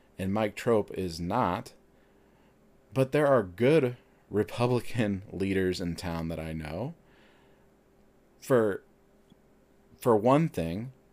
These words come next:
Kyle Moore was much more effective, and I used to give him a hard time about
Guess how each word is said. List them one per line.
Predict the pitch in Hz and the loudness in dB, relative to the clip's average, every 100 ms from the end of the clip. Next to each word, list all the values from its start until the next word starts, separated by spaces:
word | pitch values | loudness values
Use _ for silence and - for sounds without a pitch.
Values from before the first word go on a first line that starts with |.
| _ | _
Kyle | - 135 143 123 | -2 2 4 4
Moore | 95 123 147 78 85 - _ _ _ _ _ - | 2 0 0 -2 -6 -14 _ _ _ _ _ 0
was | 104 95 87 | 4 4 2
much | 90 110 165 180 - | -2 2 2 2 2
more | 95 | 0
effective, | 82 - 80 - 92 101 | 0 -2 -4 -2 -4 -2
and | 120 | -2
I | 147 | 0
used | 151 131 | 0 -2
to | 98 | -2
give | 120 117 | -2 -2
him | 160 139 | -2 -2
a | |
hard | 95 87 | -2 -4
time | - 85 85 | -4 -10 -8
about | 82 82 85 | -6 -6 -8